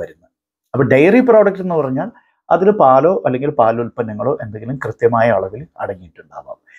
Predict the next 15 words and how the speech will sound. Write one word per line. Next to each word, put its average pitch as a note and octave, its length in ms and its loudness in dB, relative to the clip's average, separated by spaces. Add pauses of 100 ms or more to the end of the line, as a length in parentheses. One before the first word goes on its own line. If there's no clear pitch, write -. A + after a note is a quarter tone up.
(220)
എന്നാൽ E3 200 4 (100)
ഡയറി E3+ 320 6 (160)
ലൈക്ക് E3 340 2 (280)
എന്ന് C3+ 200 -2
പറയും, A2 220 -8 (220)
പറഞ്ഞു A2+ 260 -4
വരുമ്പോ G2 280 -4 (460)
അവിടെ A#2 220 -2 (360)
പാലുൽപ്പന്നങ്ങളൊന്നും A2 840 0
ഉണ്ടാവില്ല. D#2+ 360 -8 (400)
പാല് C#3 360 4
പോലെ D3+ 420 4 (440)
തോന്നിപ്പിക്കുന്ന E3 640 2 (200)
അല്ലെങ്കിൽ A#2 280 -8 (100)
പാലുമായിട്ട് A2+ 500 0